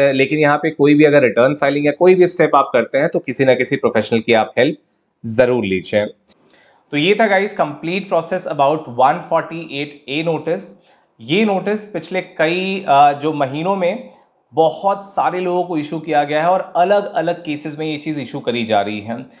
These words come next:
तो आपको इस बात का ध्यान रखना है कि कभी भी आपका कोई भी ट्रांजैक्शंस होता है, no matter आपको प्रॉफिट हो या लॉस हो, लेकिन आपको उसकी रिपोर्टिंग करनी होती है अगर उन ट्रांजैक्शंस की वैल्यू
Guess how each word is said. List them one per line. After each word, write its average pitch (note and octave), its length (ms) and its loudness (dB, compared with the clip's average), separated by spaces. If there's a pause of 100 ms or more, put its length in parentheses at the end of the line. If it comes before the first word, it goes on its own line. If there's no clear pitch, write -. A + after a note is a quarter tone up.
(320)
तो E3 60 -2
आपको C#3+ 360 0
इस D#3+ 100 -6
बात D#3+ 180 -2
का F3 100 -4
ध्यान C#3 320 -2
रखना D#3+ 260 -4
है E3 200 -4
कि F3 140 -16 (100)
कभी C#3+ 280 -2
भी F3 140 -6
आपका C3 400 0
कोई D#3+ 280 -6
भी F3+ 120 -8
ट्रांजैक्शंस C#3 680 -2
होता C#3+ 260 -4
है, D3 400 -6 (160)
no E3 100 0
matter E3+ 320 2
आपको D#3+ 300 0
प्रॉफिट C#3+ 520 -4
हो E3 160 -4
या F3 100 2
लॉस D3 420 0
हो, F3+ 80 -4
लेकिन D3+ 260 -4
आपको C3+ 260 -4
उसकी D#3 240 -8
रिपोर्टिंग C3 480 -8
करनी C3+ 280 -4
होती D#3 300 -4
है F3+ 120 -2 (160)
अगर E3 440 0
उन E3 160 -4
ट्रांजैक्शंस C#3 580 -2
की C#3+ 100 -12
वैल्यू A#2 300 -4